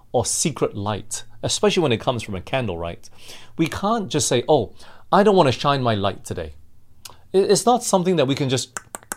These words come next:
turn on and off at will. What Jesus is trying to say here is that if you have the light, if you have his light, it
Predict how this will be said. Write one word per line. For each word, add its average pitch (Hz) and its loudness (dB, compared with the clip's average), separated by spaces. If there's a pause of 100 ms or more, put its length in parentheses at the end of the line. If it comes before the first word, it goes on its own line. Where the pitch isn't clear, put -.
(300)
turn 160 4
on 156 6
and 123 0
off 107 -4 (100)
at 120 -2
will. 143 0 (480)
What 131 2
Jesus 143 -2
is - -6
trying 135 -4
to 104 -2
say 160 -2
here 101 -2
is 104 -4
that 98 -4 (380)
if 117 0
you 143 0 (160)
have 104 -4
the 101 -2
light, 90 -6 (240)
if 123 0
you 160 2
have 127 0 (160)
his 127 -2
light, 85 -6 (480)
it - 0